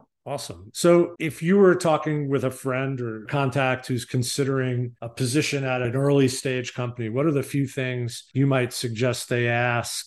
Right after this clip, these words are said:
before they make the leap? So, you know, you're evaluating a job op at a startup, funded startup.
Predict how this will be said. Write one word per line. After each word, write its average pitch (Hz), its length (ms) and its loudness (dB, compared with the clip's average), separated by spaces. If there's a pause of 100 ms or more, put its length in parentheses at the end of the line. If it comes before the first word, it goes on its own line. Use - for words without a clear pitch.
(140)
before 131 360 2
they 123 120 4
make 120 300 2
the 110 80 -4
leap? 110 420 0 (300)
So, - 140 -4
you 131 140 0
know, 123 60 2
you're 120 140 0
evaluating 135 580 2
a 123 40 -4
job 117 340 -4
op 110 320 -6
at 107 100 -6
a 104 60 -6
startup, 110 680 -2
funded 156 360 2
startup. 98 480 -8